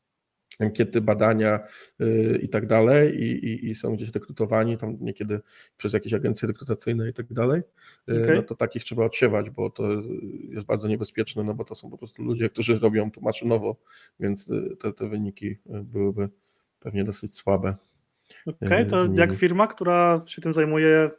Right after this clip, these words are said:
Speaker 2: unika takich osób?
Speaker 1: E, wiesz co, nie wiem, nie pracowałem nigdy w agencji rekrutacyjnej jako, e, jako takiej.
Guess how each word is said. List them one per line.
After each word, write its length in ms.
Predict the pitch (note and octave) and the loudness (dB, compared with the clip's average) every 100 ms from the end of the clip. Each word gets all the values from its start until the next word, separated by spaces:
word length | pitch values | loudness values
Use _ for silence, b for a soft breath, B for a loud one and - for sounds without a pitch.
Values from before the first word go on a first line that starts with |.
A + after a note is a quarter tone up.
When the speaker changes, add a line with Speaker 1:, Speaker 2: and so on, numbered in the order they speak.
| _ | _
Speaker 2:
unika 320 | E3+ D3+ D3+ | -6 -4 -4
takich 320 | E3+ E3+ F3 | -6 -8 -2
osób? 380 | E3+ E3+ B3 - _ _ _ _ b b b b - | -2 -2 -8 -10 _ _ _ _ b b b b 4
Speaker 1:
E, 140 | C3+ | 6
wiesz 140 | D#3+ - | 6 6
co, 140 | F#4+ F#4 | 6 8
nie 180 | F4+ D#4 | 6 8
wiem, 160 | A2+ D#3+ | 8 6
nie 80 | |
pracowałem 400 | D#3+ F#3 D#3 B2 | 2 2 4 6
nigdy 200 | A#2 A2 | 4 2
w 40 | A#2 | 0
agencji 300 | A#2 A#2 A2+ | 0 0 -4
rekrutacyjnej 720 | B2 A#2+ A2+ A2+ B2 A#2 A2+ | -4 -4 -4 -2 0 2 2
jako, 440 | A2+ - A#2 A2+ - C3 A#2+ | 0 0 2 4 2 0 0
e, 40 | |
jako 260 | A#2+ A2+ - | 0 -2 -4
takiej. 420 | A#2+ - - D3 | -6 -2 0 0